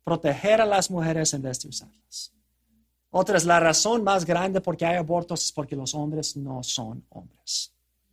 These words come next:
Hay hombres que cometen adulterio y no quieren las consecuencias de su adulterio. Hay hombres que cometen fornicación y no quieren casarse y ser un padre. Entonces animan a la mujer a hacer eso.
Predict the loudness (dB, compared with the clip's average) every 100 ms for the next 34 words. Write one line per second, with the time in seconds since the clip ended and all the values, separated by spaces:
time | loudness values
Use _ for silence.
0 | _ _ _ _ _ _ _ _ _ _
1 | 0 4 6 6 6 4 4 2 0 4
2 | 6 6 4 0 -2 -2 -2 -2 0 -2
3 | 0 0 2 2 0 -2 _ _ _ -2
4 | 0 0 -2 -2 -2 -4 -6 -6 -4 -4
5 | -2 -4 -4 -6 -8 -12 -14 -20 -20 _
6 | _ _ _ _ _ 2 4 4 4 2
7 | 0 0 0 0 -2 0 0 2 2 2
8 | 0 2 2 2 0 0 0 -2 -4 -2
9 | -4 -2 -2 -2 -2 -2 -4 -6 -8 -12
10 | -16 _ _ _ _ _ _ _ _ _
11 | _ _ -4 2 4 4 4 2 2 0
12 | 0 0 0 0 2 2 2 0 -2 -4
13 | -6 -8 -10 _ _ _ -16 -8 -8 -8
14 | _ -18